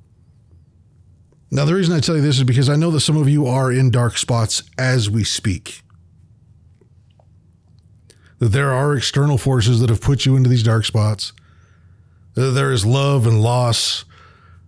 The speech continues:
that has helped push you into these dark spots.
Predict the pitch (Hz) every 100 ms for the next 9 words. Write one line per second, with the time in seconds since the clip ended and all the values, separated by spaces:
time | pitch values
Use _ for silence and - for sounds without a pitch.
0 | _ - - _ _ - _ _ - _
1 | _ _ - 135 135 107 - 151 151 -
2 | 160 160 135 135 135 113 113 110 110 95
3 | - - - -